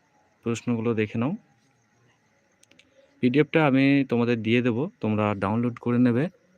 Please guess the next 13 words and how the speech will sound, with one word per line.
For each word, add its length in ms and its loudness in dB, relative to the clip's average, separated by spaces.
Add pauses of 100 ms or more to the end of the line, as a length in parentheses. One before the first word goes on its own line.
(360)
ঠিক 180 -2
আছে? 120 -10
পাসওয়ার্ড 460 0
বলে 200 2
দেবো, 140 -2 (580)
Telegram 420 2
থেকে 120 -2
ডাউনলোড 480 0
করে 220 -2
নেবে। 160 -2 (600)
ভিডিও 220 0
ডেসক্রিপশনে 500 0
লিংক 140 4